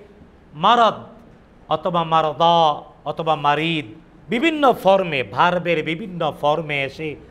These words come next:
এক বচন, বহু বচনে আল্লাহ তাআলা শারীরিক অসুস্থতার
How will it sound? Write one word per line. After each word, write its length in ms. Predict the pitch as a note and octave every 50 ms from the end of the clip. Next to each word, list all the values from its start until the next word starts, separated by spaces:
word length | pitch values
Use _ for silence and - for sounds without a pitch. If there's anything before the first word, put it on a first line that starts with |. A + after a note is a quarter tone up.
| - - - - - -
এক 260 | D#3+ D#3+ A#2+ A#2+ A#2+
বচন, 600 | D#3 D3+ D3+ - D#3 D3 C#3+ C#3+ C#3+ C#3 C3+ B2+
বহু 220 | A#2+ C#3+ C#3+ E3 D#3
বচনে 540 | C#3+ D3 C#3+ D3 - D3 C#3+ D3 C#3+ C3+ A#2+ - - - - - -
আল্লাহ 400 | - C#3+ C3+ B2+ D3 D3 C3+ C3+ C3 -
তাআলা 320 | C#3 C3+ C3+ C3 B2+ B2
শারীরিক 580 | B2 - - D#3+ E3 D#3+ D#3+ E3 D#3 D3 C#3+ - - - - - - - - -
অসুস্থতার 880 | D3 D3 - - A3 - - - - E3+ D#3 D3+ - D#3 C#3+ C#3